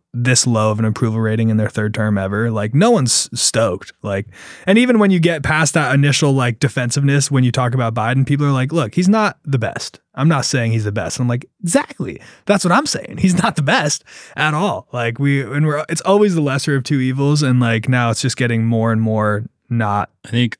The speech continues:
Speaker 2: on Meet the Press, one of the more recent, and that's a left-leaning, you know, T V show. And they were saying that, I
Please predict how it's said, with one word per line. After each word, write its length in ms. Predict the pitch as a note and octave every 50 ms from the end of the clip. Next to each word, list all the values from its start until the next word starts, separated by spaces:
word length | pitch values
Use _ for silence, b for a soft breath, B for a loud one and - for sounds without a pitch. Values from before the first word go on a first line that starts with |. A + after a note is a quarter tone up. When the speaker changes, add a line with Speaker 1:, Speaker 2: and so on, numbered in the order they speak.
| -
Speaker 2:
on 600 | - A#2 A2+ A2 G#2 G2+ G2+ G2 F#2+ F#2 G2+ G2+
Meet 240 | G#2+ A#2 A#2+ - -
the 100 | B2+ A2
Press, 720 | G#2 - - - A2 G#2+ G#2+ G#2+ G#2+ G#2 - - - - - - A#2+ G#2+ G2 -
one 200 | G#2 G#2 G#2 G#2
of 120 | G#2 G2
the 200 | G#2 G2+ G2+ G2+
more 380 | F#2+ G2 G#2 G#2 G#2 G2+ G2+ G2
recent, 500 | F#2+ G#2 G#2 G2 - - G#2+ G2+ G2+ G#2
and 80 | G#2 G2+
that's 200 | G2+ G#2 G2+ -
a 80 | G#2+ G2
left-leaning, 1120 | F#2 F#2+ F#2 G2 F#2+ F#2 - - - G#2+ G#2 G2+ G2 F#2+ F#2+ F#2 F#2 F#2 F2+ F2+ F2+ F2 b b b b b b b b b b b
you 100 | - G2+
know, 140 | G2 F#2+ F#2
T 200 | - - G#2+ G2
V 180 | F#2 G2 G2+ G2
show. 420 | - - G2+ F2+ F2+ F2+ F2+ F2+ B B B B B B B
And 500 | - G2+ G2+ G2+ G2 F#2+ F#2+ F#2 F2 - _ _ _ _ _ _ _ _ _ _ _ _ _ _ _ -
they 220 | A2+ G#2+ G#2+ G#2+ A#2
were 120 | A2 G#2+
saying 400 | F#2+ - - A2 G2 G2 G2 G2 G2
that, 260 | F#2+ F#2 G2 - _ _ _ _ _ _ _ _ _ -
I 200 | - - -